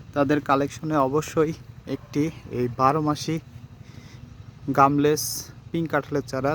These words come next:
থাকাটা, আহ, আবশ্যক বলে মনে করি। দেখুন,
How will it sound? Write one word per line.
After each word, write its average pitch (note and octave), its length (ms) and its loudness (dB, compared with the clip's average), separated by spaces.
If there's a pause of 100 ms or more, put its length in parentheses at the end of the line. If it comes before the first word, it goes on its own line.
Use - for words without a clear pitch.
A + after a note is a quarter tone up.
থাকাটা, C3 360 -4
আহ, - 1300 -8 (240)
আবশ্যক D3 460 2
বলে C#3+ 120 4 (100)
মনে C3 200 2
করি। C3+ 160 -2 (160)
দেখুন, E3 220 -2